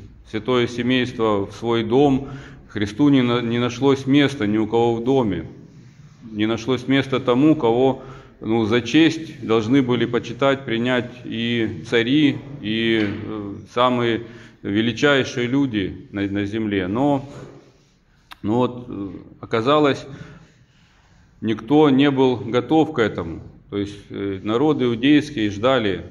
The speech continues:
ждали пришествия в мир Мессии, Христа,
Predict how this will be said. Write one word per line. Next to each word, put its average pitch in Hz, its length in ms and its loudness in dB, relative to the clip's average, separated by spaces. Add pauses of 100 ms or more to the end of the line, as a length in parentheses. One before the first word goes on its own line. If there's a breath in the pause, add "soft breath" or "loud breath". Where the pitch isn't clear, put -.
(120)
ждали 120 360 0
пришествия 110 640 -4
в 107 40 -2
мир 113 200 -2
Мессии, 113 500 0
Христа, 113 720 -2